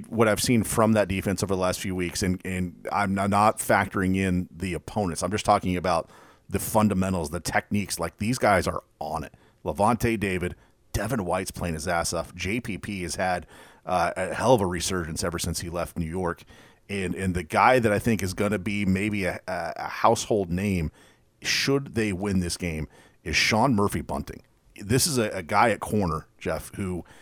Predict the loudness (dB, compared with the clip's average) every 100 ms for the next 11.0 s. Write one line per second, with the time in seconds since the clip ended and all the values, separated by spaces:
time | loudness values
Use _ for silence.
0 | -20 -20 _ _ -10 -6 2 4 6 4
1 | 2 4 4 4 2 2 2 0 -2 -2
2 | -2 0 0 0 0 2 0 2 0 -2
3 | 0 0 -2 -10 _ 0 2 4 4 2
4 | 0 0 0 0 -6 -4 -2 0 0 -2
5 | -4 -2 -2 -4 -10 -20 _ _ -8 -2
6 | 0 0 0 -2 -4 -10 -4 -2 -2 0
7 | 2 2 0 -8 -20 _ _ _ _ -2
8 | -2 -2 -4 -2 0 2 2 2 4 6
9 | 6 4 -2 -8 -14 _ _ _ _ _
10 | _ _ _ -8 -2 0 0 2 0 0